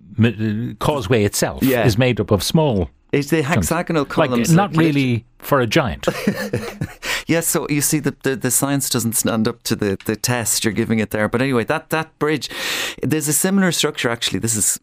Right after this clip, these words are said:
Speaker 2: going away from the Northern Ireland, but over at the opposite side in Scotland, which I think is where that myth originated, that
Speaker 1: Oh.
Speaker 2: originally, whatever the, the, this volcanic, uh,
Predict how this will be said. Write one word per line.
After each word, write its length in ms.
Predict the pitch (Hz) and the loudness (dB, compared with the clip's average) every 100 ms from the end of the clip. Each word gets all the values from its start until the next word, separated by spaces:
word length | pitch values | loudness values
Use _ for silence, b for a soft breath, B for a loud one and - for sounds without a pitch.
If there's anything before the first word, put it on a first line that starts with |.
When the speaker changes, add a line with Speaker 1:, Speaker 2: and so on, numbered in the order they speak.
| 98 | -2
Speaker 2:
going 320 | 104 101 95 | 2 2 4
away 200 | 95 104 | 4 2
from 160 | - 95 | 0 0
the 80 | 90 | 2
Northern 500 | - 101 101 95 95 | 2 2 2 4 4
Ireland, 300 | 104 101 92 | 2 2 0
but 120 | 95 | 0
over 300 | 110 117 113 | 0 2 0
at 120 | 101 | 0
the 100 | 104 | 2
opposite 420 | 107 117 - 107 | 0 0 -2 0
side 300 | - 107 98 92 | 0 0 2 0
in 60 | |
Scotland, 440 | - 107 110 104 90 | -2 -2 -2 -2 -2
which 160 | 95 | -2
I 40 | 90 | -4
think 300 | - 139 139 | 0 0 0
is 140 | - | 0
where 120 | 107 | 0
that 240 | 92 87 - | 0 -2 0
myth 360 | 95 90 - - | 0 0 -4 -2
originated, 840 | 95 101 - 101 82 - - - | 2 2 2 0 0 0 -2 -2
that 220 | 110 95 87 | -2 0 0
Speaker 1:
Oh. 100 | 104 | 2
Speaker 2:
originally, 720 | 101 95 98 95 95 92 - | 2 2 2 4 4 2 2
whatever 380 | 110 123 143 | 2 0 0
the, 180 | 127 113 | 0 0
the, 280 | 98 104 95 | 0 0 0
this 260 | 104 98 - | -2 -2 -4
volcanic, 680 | - 92 - 98 90 - - | -4 -4 -2 0 0 -2 -4
uh, 280 | 50 64 | -2 -4